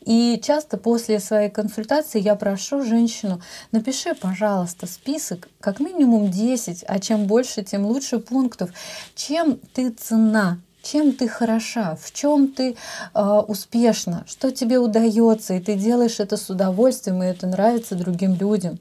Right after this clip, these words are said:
да? И, э, вот в этом направлении развивайся, если тебе нравится, если ты хочешь, да, не стремясь полететь,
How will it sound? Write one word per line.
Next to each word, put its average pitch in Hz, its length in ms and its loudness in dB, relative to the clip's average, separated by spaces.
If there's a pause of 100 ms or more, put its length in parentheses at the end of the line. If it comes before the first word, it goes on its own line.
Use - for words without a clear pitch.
(140)
да? 214 180 -2 (600)
И, 233 420 2
э, 220 800 6 (760)
вот 233 340 -4 (300)
в 196 260 -4
этом 294 380 4
направлении 202 840 2 (460)
развивайся, 214 680 2
если 220 360 2
тебе 196 280 0
нравится, 190 640 0
если 190 360 -4
ты 180 160 -8
хочешь, 196 720 -4 (180)
да, 233 180 4 (360)
не 214 160 2
стремясь 226 640 0 (380)
полететь, 190 640 0